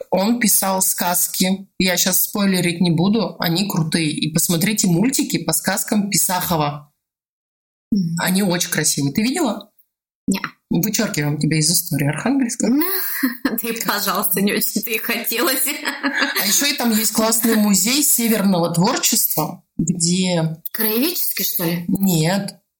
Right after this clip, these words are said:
Speaker 1: Краеведческий — это краеведческий. А там есть именно музей северного творчества, где,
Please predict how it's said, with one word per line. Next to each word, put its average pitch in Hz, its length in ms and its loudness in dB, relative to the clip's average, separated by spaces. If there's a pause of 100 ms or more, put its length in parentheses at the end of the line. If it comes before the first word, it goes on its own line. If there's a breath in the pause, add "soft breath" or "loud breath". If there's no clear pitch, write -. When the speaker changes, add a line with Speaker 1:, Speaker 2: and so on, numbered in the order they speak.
(100)
Speaker 1:
Краеведческий — 220 600 0
это 233 80 -10
краеведческий. 208 880 0
А 190 60 -2
там 247 260 0
есть 220 260 0
именно 220 240 4
музей 226 680 0
северного 226 760 2
творчества, 202 840 0
где, 165 640 0